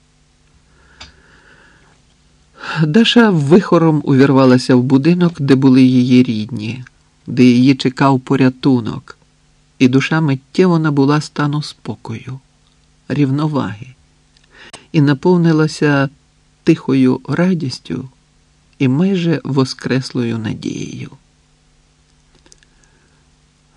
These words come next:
Мати була на кухні. Вона стояла біля плити і щось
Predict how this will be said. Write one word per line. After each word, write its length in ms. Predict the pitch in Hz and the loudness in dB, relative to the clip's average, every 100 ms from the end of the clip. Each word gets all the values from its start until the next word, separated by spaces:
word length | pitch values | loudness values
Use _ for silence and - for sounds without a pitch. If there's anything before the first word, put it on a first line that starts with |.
| - | -4
Мати 560 | 165 196 - 226 220 | -2 -2 -2 -4 -2
була 400 | 202 139 135 135 | -6 0 2 2
на 120 | 139 170 | 0 -2
кухні. 580 | - 127 - 143 127 127 - _ _ _ _ _ _ _ _ - - | -4 -6 -6 -12 -12 -14 -20 _ _ _ _ _ _ _ _ -20 -6
Вона 220 | 143 143 | 0 2
стояла 480 | 139 - 139 131 127 | 0 0 2 4 2
біля 300 | 123 123 120 | 2 2 2
плити 560 | 123 127 127 - 185 160 | 0 -2 -2 0 -2 -2
і 60 | |
щось 440 | 123 - 139 139 | -4 -4 -2 -2